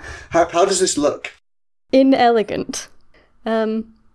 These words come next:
Speaker 2: it's gonna be partially an accident. They are gonna fall a little bit, just at the last bit of the altar, and, and pitch forward,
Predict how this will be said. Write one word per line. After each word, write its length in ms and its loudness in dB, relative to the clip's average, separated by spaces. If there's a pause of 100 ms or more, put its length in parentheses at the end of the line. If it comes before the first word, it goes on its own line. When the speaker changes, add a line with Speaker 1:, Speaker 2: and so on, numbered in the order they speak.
(180)
Speaker 2:
it's 180 2
gonna 200 2
be 160 4
partially 500 2
an 80 2
accident. 540 0 (300)
They 220 -2
are 120 4
gonna 240 2
fall 580 0
a 80 2
little 260 2
bit, 320 -2
just 220 -2
at 100 -2
the 100 2
last 420 -2
bit 120 0
of 100 -4
the 140 0
altar, 300 0
and, 260 0 (260)
and 180 -6
pitch 320 -4
forward, 520 4